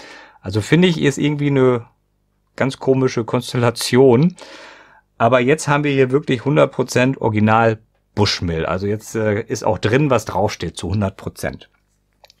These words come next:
Und dabei muss ich sagen, der Black Bush, der war gar nicht schlecht. Geringer Preis, ähm, viel Sherry und angeblich auch achtzig Prozent, äh,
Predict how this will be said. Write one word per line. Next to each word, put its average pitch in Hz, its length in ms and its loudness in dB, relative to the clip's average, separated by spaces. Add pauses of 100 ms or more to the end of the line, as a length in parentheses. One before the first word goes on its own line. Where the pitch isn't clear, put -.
(180)
Und 107 100 -8
dabei 101 220 2
muss 120 180 0
ich 104 100 0
sagen, 131 420 2 (580)
der 98 140 4
Black - 520 -2
Bush, - 380 -2 (840)
der 131 880 2
war 202 100 0
gar 220 200 0
nicht 240 160 0
schlecht. - 520 -8 (220)
Geringer 131 380 2
Preis, 180 760 -2 (480)
ähm, 123 720 -4 (340)
viel 170 240 0
Sherry 233 560 0 (180)
und 147 240 0
angeblich 143 480 0
auch 127 220 0
achtzig - 420 -6
Prozent, 139 760 0
äh, 120 520 2